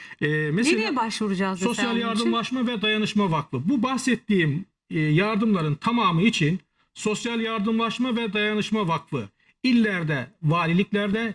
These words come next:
Speaker 1: ilçelerde, kaymakamlıklarda bulunur.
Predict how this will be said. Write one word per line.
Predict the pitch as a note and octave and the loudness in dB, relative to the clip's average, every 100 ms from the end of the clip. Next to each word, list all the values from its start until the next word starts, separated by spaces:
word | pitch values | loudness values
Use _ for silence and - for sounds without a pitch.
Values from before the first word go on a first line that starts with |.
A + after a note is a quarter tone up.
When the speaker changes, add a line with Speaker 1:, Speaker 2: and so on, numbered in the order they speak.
| - | -2
Speaker 1:
ilçelerde, | A#3 A3 G3+ E3 D#3+ E3+ A#3 A3 | 2 2 2 -2 -2 0 -2 -4
kaymakamlıklarda | - F3 E3+ E3+ D#3 D3+ D#3+ D3+ C#3+ | -6 -2 -2 0 2 2 0 0 0
bulunur. | C3 G#2+ G2+ | 0 -2 -4